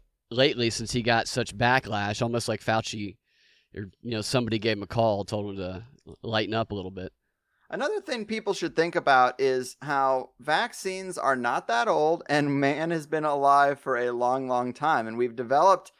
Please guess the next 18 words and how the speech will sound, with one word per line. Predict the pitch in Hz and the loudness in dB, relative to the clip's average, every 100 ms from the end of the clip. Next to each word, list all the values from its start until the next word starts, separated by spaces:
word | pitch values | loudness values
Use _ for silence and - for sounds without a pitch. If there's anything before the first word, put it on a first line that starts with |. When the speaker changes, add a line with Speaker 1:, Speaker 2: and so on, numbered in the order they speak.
| _ | _
Speaker 2:
natural | 131 147 170 185 175 | -2 0 0 2 2
immunities, | 165 160 214 185 143 143 143 - | 2 0 2 2 0 -6 -10 -4
and | 135 135 | -2 0
herd | 156 208 | 2 2
immunity | 226 165 147 139 | 2 0 -2 -2
is | 135 | 0
often | 143 151 156 143 | 2 0 -2 -4
talked | 147 147 - | 2 2 0
about | 147 143 | 0 0
in | 131 | 0
the | 110 | -6
context | - 147 170 185 180 | -4 -4 -2 -4 -6
of | 196 | -6
vaccines, | 180 190 185 - 190 180 | -2 -2 -2 -8 -8 -10
but | - 127 | -6 -6
it | 123 | -6
should | - 147 | -10 -8
be | 151 147 135 | -6 -6 -8